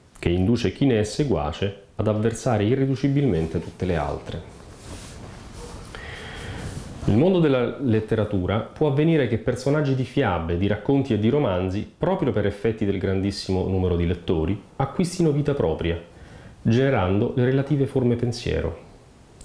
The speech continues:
In particolare, la vigida imma-, immaginazione dei bambini e degli adolescenti è in grado di dar vita a personaggi quali Pinocchio,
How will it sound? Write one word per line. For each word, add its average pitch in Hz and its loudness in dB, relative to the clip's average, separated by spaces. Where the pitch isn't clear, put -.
In 180 4
particolare, 113 0
la 110 2
vigida 143 4
imma-, 101 2
immaginazione 98 2
dei 95 2
bambini 95 2
e 87 0
degli 90 2
adolescenti 90 -2
è - 0
in 127 4
grado 160 4
di 123 4
dar 143 2
vita 113 2
a 127 0
personaggi 135 0
quali 104 2
Pinocchio, 113 0